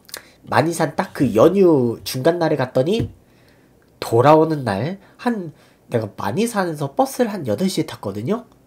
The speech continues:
근데 거기서 그 만이산에서 초지대교까지 나오는 데만 세 시간 걸렸어. <laughs> 아니, 그 길이 졸라게 막히더라고. 그, 여러분들, 그 강화도에서 나올 때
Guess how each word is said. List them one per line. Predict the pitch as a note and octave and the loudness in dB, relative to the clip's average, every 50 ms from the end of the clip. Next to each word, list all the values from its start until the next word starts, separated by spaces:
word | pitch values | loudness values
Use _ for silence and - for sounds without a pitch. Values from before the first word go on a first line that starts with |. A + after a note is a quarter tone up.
| _ _ _ _ _ - - - - - - _ _ _ _ | _ _ _ _ _ -20 -20 -20 -20 -20 -20 _ _ _ _
근데 | - C3+ C3+ C#3 C#3 A#2 - - | -12 -4 -2 0 0 0 -2 -4
거기서 | - - B2 B2 C#3 - - C3 - - _ _ _ _ _ _ _ _ _ _ _ _ - _ _ _ _ _ | 0 0 2 2 2 0 -4 -6 -6 -10 _ _ _ _ _ _ _ _ _ _ _ _ -20 _ _ _ _ _
그 | - B2 A#2+ - _ - | -6 -6 -6 -6 _ -2
만이산에서 | - G#2+ A#2+ D3+ F3+ F3+ - F#3 E3 D#3 C#3+ - - C3+ - - _ _ | -2 0 0 0 -2 -2 -4 -4 -4 -4 -4 -2 -4 -4 -4 -6 _ _
초지대교까지 | - - F4 E4+ - E4 D#4+ D#4 D4 - A#3+ A#3+ - F#3+ D#3+ - - D#3 | 0 2 2 4 4 4 2 2 2 0 -2 -4 -4 -6 -6 -6 -8 -8
나오는 | - - F#2+ G2+ B2+ D#3+ F#3+ F3+ | -6 -4 -2 -2 -2 -2 -4 -2
데만 | D#3+ D#3+ C3+ A#2+ A2+ A2 | -2 -2 0 0 -2 -2
세 | A2 - - F#3+ | -4 -4 -4 -4
시간 | G3 - A#3+ A#3 G#3+ F#3 | -2 -2 -2 -4 -2 0
걸렸어. | D3+ B2 G2+ F#2+ - - - - - - - - - - - - - _ _ _ | 0 0 0 0 -2 -2 -4 -6 -8 -14 -20 -16 -14 -14 -14 -16 -20 _ _ _
<laughs> | _ _ _ _ - - - - - - - _ | _ _ _ _ -20 -20 -20 -20 -20 -20 -16 _
아니, | - C3+ B2+ A2 | -2 -2 -2 0
그 | - - G3 - | 2 2 2 2
길이 | - - A#2+ C3 B2 | 0 -2 -4 -4 -6
졸라게 | - - A#2 A#2+ G#3 B3 A#3+ | -6 -6 -2 0 2 2 2
막히더라고. | D3+ G2 - - - B2+ E2+ D#2+ D#2+ - D2 D#2 D#2+ D2+ - - _ _ _ _ _ _ _ - - - - - - - - - - _ _ _ _ | 0 -2 -8 -12 -14 -14 -14 -14 -14 -14 -14 -14 -14 -16 -18 -20 _ _ _ _ _ _ _ -20 -20 -20 -20 -20 -20 -20 -20 -20 -20 _ _ _ _
그, | - - F#2+ F2+ F2 E2 D2+ - _ _ _ _ _ _ _ - _ - | -12 -10 -10 -10 -10 -12 -14 -16 _ _ _ _ _ _ _ -20 _ 0
여러분들, | A#2+ A#2+ C3 B2 B2+ C3 B2 B2+ C#3 C#3 C3+ C3+ - - - - - - - _ _ | 2 4 4 4 4 2 0 0 0 0 -2 -4 -8 -16 -20 -20 -20 -20 -20 _ _
그 | - A#2+ A2 G2+ G2+ - _ _ _ _ _ - | -4 -2 -2 -2 -2 -6 _ _ _ _ _ -10
강화도에서 | - - A2 A#2+ C#3+ E3 D#3+ E3+ D#3+ D3 - D3+ C3+ - | -6 -4 2 2 4 4 4 4 2 2 2 0 -2 -2
나올 | - F#2+ G2 A2 B2+ C3 B2+ - | -2 -2 0 0 0 -2 -2 -2
때 | - F3+ D3+ G#2 - | -2 -2 -2 -2 -6